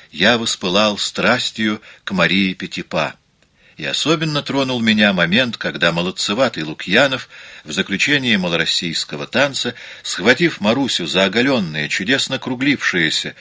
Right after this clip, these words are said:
и блестевшее белизной плечо, громко на весь зал поцеловал её в уста, после чего она, отираясь рукавом, убегала в своих высоких красных сапогах за кулисы.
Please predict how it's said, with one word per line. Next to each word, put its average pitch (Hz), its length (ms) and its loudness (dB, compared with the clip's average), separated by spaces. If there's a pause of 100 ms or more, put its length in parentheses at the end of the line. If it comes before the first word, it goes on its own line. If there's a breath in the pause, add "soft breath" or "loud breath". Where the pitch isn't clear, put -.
(180 loud breath)
и 90 100 -4
блестевшее 107 720 2
белизной 107 420 0
плечо, - 540 0 (340 loud breath)
громко 90 640 0
на 85 100 0
весь 101 200 2
зал 101 340 2
поцеловал 92 640 -2
её 80 140 -2
в 73 80 -8
уста, 143 400 2 (340 loud breath)
после 151 320 -2
чего 120 340 2
она, 104 280 4
отираясь 87 640 0
рукавом, 87 560 0 (300 loud breath)
убегала 95 760 2 (140)
в - 100 -10
своих - 380 0
высоких 113 680 -2
красных 95 560 -2
сапогах - 680 -2 (240 loud breath)
за 73 220 -8
кулисы. 71 580 -6